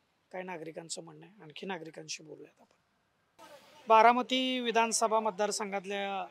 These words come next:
वेगवेगळ्या भागात आम्ही जातोय, तिथल्या नागरिकांशी बोलतोय.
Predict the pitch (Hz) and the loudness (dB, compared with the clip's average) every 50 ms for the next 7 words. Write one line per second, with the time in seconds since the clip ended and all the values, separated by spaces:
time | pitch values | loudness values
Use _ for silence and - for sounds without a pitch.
0 | - - 180 185 175 185 190 185 196 202 196 185 160 156 180 185 180 196 190 180 | -12 -16 -14 -12 -10 -8 -6 -4 -2 2 2 2 2 2 0 -2 -2 -2 -4 -4
1 | 170 160 175 151 143 - 165 156 175 190 - - - - - - - _ - 208 | -4 -2 -2 -2 -2 -4 -10 -10 -12 -12 -14 -20 -20 -20 -20 -20 -20 _ -8 -8
2 | 180 - 220 220 220 220 214 202 180 208 220 220 262 254 240 - - 247 202 190 | -4 2 2 4 8 8 8 8 8 6 6 8 6 6 6 4 0 0 0 -4
3 | 190 175 160 151 - 160 160 | -6 -6 -8 -10 -12 -14 -14